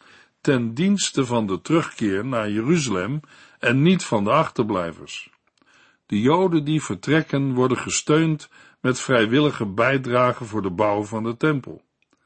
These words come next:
Deze ondersteuning kan afkomstig zijn van niet-Joden, maar ook van Joden die vermogend waren, zoals Mordechai in het boek Esther en Nehemia.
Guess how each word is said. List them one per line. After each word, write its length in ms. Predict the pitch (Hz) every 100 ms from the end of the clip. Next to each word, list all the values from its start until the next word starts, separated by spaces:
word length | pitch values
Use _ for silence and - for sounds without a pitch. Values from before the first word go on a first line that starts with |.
| _ _ _ _
Deze 340 | 110 110 113
ondersteuning 680 | 120 123 110 - 151 139 110
kan 220 | - 107
afkomstig 680 | 110 120 - 180 170 - 104
zijn 260 | 120 107 101
van 220 | 110 120
niet-Joden, 760 | 165 180 - 92 90 113 151 - - _ _
maar 200 | 117 -
ook 220 | 170 170
van 220 | - 117 104
Joden 420 | 104 104 120 123
die 160 | 143
vermogend 540 | 135 156 180 185 147 139
waren, 420 | 123 104 87 82 _ _ _ _ _
zoals 360 | - 143 143 127
Mordechai 760 | 135 143 135 160 156 127 104
in 80 | 104
het 140 | 104
boek 200 | 113 120
Esther 480 | 143 143 - 98 78 -
en 160 | 113
Nehemia. 640 | 110 120 151 147 107 82